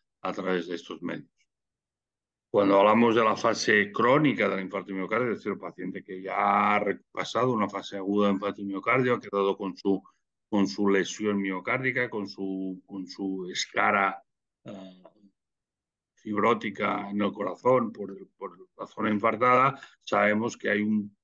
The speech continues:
cierto porcentaje de esos pacientes que en el seguimiento pueden tener arritmias ventriculares y muerte súbita, pues se han creado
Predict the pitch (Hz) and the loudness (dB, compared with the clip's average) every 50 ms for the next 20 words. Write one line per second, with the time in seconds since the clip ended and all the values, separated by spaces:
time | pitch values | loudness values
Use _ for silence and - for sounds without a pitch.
0 | _ _ - 120 110 101 98 101 101 101 101 _ _ - 101 101 104 101 98 - | _ _ -10 -8 -8 -8 -10 -12 -18 -20 -20 _ _ -14 -14 -14 -14 -14 -12 -10
1 | 101 98 90 - 101 - - 101 95 - 104 95 95 87 104 104 104 - _ _ | -10 -10 -10 -12 -18 -14 -10 -10 -6 -2 0 0 0 2 0 0 0 -2 _ _
2 | _ _ _ _ _ _ _ - 110 98 95 98 95 92 90 - - 101 92 92 | _ _ _ _ _ _ _ 2 2 4 4 4 2 0 -2 -2 -2 -2 -2 -2
3 | 98 95 95 95 90 95 104 98 104 98 95 90 87 92 90 95 95 95 92 92 | -2 -2 -2 -2 -2 -4 -4 -4 -4 -6 -6 -6 -6 -6 -4 -2 -2 -2 0 0
4 | 92 92 92 90 90 92 90 - 95 90 - 98 92 92 92 98 98 98 98 92 | 0 -2 0 -2 -2 -4 -4 -6 -8 -6 -2 0 2 2 4 2 2 2 0 0
5 | 92 92 92 85 - - 95 - - - 104 101 98 87 95 95 95 92 85 - | 0 0 0 -2 -2 -8 -12 -12 -8 -6 -6 -4 -4 -4 -4 -4 -4 -6 -6 -4
6 | 101 95 92 87 101 98 98 98 98 98 98 98 - | -2 -2 -2 0 0 2 2 4 4 4 2 2 -2